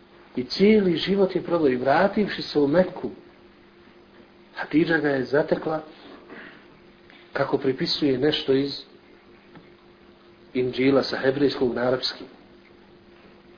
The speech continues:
I zatiče pos-, Muhameda sallallahu alejhi ve sellem. I čim je čuo šta se desilo, odmah je prepoznao istinu.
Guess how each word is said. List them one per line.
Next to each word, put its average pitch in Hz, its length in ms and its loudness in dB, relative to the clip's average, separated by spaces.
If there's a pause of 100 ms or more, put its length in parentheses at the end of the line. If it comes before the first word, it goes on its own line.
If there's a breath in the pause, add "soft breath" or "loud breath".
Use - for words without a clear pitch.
(2750)
I 135 120 0
zatiče 202 500 4
pos-, 208 280 2 (200)
Muhameda 180 460 4
sallallahu 165 520 4
alejhi 147 60 2
ve 147 60 2
sellem. 143 280 -4
I 165 80 0
čim 262 240 4
je 220 100 8
čuo 294 280 10
šta - 220 10
se 214 160 8
desilo, 214 380 4 (100)
odmah 240 560 10
je 180 160 4
prepoznao 202 520 8
istinu. 147 380 4